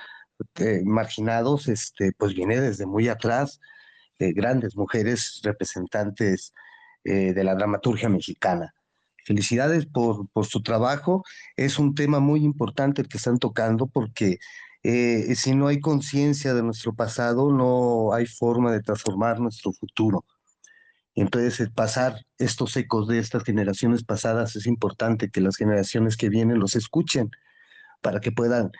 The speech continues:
transformar su futuro y los ecos sembrados sean diferentes. Paso la voz, maestro Marcelo.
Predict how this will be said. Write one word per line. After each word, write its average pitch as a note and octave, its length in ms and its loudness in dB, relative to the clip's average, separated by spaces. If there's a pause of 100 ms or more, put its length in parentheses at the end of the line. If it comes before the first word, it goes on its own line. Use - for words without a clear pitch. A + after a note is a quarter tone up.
(220)
transformar A2 760 0 (540)
su - 200 -4
futuro A2 520 2
y F#2+ 240 2
los G2 300 0
ecos A2+ 600 -4 (220)
sembrados A#2 640 0
sean A2 220 0
diferentes. F2+ 800 -6 (1120)
Paso F3+ 240 0
la E3+ 80 4
voz, E3 300 2
maestro D3 560 2
Marcelo. B2+ 580 0